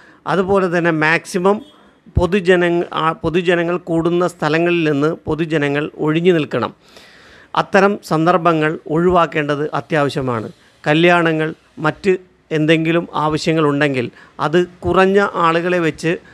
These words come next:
ചെയ്യാനുള്ളൊരു സംവിധാനം വീട്ടുകാർ തയ്യാറാകണം. ജിംനേഷ്യം സെന്റർ, ടർഫ് കളിസ്ഥലങ്ങൾ, പൊതു കളിസ്ഥലങ്ങൾ എന്നിവയെ, എന്നീ സ്ഥലങ്ങളിൽ നിന്നും കളിക്കുന്നവർ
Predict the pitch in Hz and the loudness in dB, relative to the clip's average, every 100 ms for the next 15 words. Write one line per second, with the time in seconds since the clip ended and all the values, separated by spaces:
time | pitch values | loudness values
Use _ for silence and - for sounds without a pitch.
0 | - - 170 165 170 170 160 147 147 147 | -20 -10 -2 2 4 4 0 -2 -4 -2
1 | 147 147 143 143 269 175 156 - 156 147 | 0 0 0 -2 -8 -4 -4 -2 0 0
2 | 143 - - 135 135 131 123 117 180 - | -2 -8 -8 -2 0 2 0 -4 -10 -14
3 | - - 156 165 170 160 170 170 156 156 | -20 -8 -2 2 2 0 -4 -4 -2 -2
4 | 160 - _ _ _ _ _ - - 160 | -4 -8 _ _ _ _ _ -12 0 0
5 | 165 - 180 - - 165 165 - 156 151 | 0 -2 -2 -4 -6 -2 -2 -2 -2 0
6 | 147 147 - _ _ _ _ _ 185 180 | -2 -4 -8 _ _ _ _ _ 0 4
7 | 208 - 175 175 175 160 156 147 - 156 | 2 2 -2 -2 -2 -2 -2 -4 -4 -2
8 | 170 165 160 160 170 190 220 196 170 165 | 0 0 0 0 -2 -2 0 0 0 0
9 | 165 156 151 156 - _ _ _ _ _ | -2 0 0 -2 -4 _ _ _ _ _
10 | _ _ _ _ - 160 175 190 180 165 | _ _ _ _ -4 -2 0 2 4 4
11 | 160 | 0